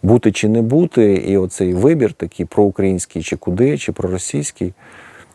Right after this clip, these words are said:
то походження має значення. Це я теж точно скажу. Я не знаю,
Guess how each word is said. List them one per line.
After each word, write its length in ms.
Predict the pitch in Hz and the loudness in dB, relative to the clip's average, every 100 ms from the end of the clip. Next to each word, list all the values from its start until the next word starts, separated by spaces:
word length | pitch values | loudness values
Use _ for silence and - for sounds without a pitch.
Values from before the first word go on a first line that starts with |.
| _ - | _ 2
то 340 | 117 107 98 - | 4 4 2 -4
походження 560 | 110 - 123 101 92 | -2 0 0 0 -4
має 220 | 87 80 | -4 -6
значення. 500 | 73 - - - - - | -10 -14 -16 -18 -20 -18
Це 140 | - 117 | -4 -4
я 60 | |
теж 320 | - 85 - | -2 -4 -4
точно 400 | - 80 - - | -10 -10 -10 -12
скажу. 380 | - - - - | -14 -14 -16 -6
Я 180 | 110 165 | -2 2
не 120 | 151 | 2
знаю, 400 | 110 98 85 80 | 2 0 -2 -6